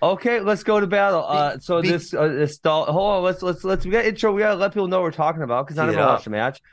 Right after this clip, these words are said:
Speaker 1: Manzona Bryant throws him, throws him to his back and then tilts him, and he's up eight zero.
Speaker 2: Mm-hmm.
Speaker 1: Um,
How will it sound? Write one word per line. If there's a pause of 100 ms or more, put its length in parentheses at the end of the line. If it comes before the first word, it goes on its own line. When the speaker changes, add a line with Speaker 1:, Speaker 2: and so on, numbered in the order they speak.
(140)
Speaker 1:
Manzona
Bryant
throws
him,
throws
him
to
his
back
and
then
tilts
him,
and
he's
up
eight
zero. (280)
Speaker 2:
Mm-hmm.
Speaker 1:
Um,